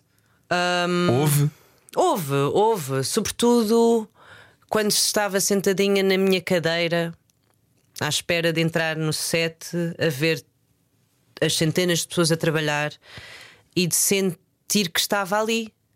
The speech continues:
Speaker 1: e de perceber
Speaker 2: E era
Speaker 1: o
Speaker 2: terça-feira.
Speaker 1: E era uma terça-feira, exato, era uma terça-feira e, e a vida tinha dado uma volta, não é? Ou seja, já não est-, ou seja, era tudo diferente, estava num local diferente, com pessoas diferentes, ninguém me conhecia.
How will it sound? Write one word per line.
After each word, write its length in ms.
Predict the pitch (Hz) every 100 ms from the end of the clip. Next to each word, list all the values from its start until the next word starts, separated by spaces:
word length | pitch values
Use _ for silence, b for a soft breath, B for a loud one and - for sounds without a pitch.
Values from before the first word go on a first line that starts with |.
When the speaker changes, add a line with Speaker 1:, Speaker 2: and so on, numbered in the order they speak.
| _ _ _ _ _ _ _ _ _ _ _ -
Speaker 1:
e 140 | -
de 140 | 143 -
perceber 380 | - - 156 -
Speaker 2:
E 60 |
era 60 | 190
Speaker 1:
o 40 | 90
Speaker 2:
terça-feira. 580 | 101 - 98 120 101 - b b b -
Speaker 1:
E 80 | 226
era 140 | 269
uma 120 | 285
terça-feira, 760 | 294 277 277 269 - 214 208 214 226
exato, 540 | 196 170 170 175 -
era 220 | 170 165
uma 140 | 165 170
terça-feira 760 | 180 175 180 - 185 185 180
e, 600 | 175 180 180 180 175 170 B B B B -
e 140 | 185
a 40 |
vida 280 | 165 214 220
tinha 240 | 220 220 220
dado 220 | 214 214
uma 140 | 220
volta, 360 | 185 220 226 208
não 120 | 175
é? 140 | 175 202
Ou 80 | 165
seja, 260 | - 165
já 240 | 165 175 170
não 680 | - 76 71 69 104 160
est-, 120 | 165 - _ 120
ou 40 |
seja, 320 | 143 180 165 -
era 180 | 165 175
tudo 200 | 202 180
diferente, 560 | 202 - 208 220 220
estava 320 | - 190 170 175
num 140 | 175
local 280 | 170 196 185
diferente, 540 | 185 - 175 185 180
com 100 | -
pessoas 300 | 143 - 175
diferentes, 560 | 165 170 165 165 165 -
ninguém 160 | 160 208
me 60 |
conhecia. 640 | 196 202 - 190 185 175 170